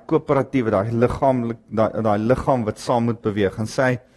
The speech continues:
"Want dis wat ek julle geleer het. Ek het julle geleer om soos 'n weermag te wees." Dan sê hy vers sewe, "Julle weet dat julle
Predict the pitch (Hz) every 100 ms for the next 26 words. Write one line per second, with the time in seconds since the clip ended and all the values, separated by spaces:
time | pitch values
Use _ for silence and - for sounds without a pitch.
0 | - _ _ _ - - 104 135 143 139
1 | 160 190 180 - 160 156 156 156 190 120
2 | 95 101 131 147 143 151 156 175 160 -
3 | 147 139 107 107 101 101 - 87 82 87
4 | 113 - 131 120 120 110 113 95 92 95
5 | 147 175 127 143 175 123 120 123 123 120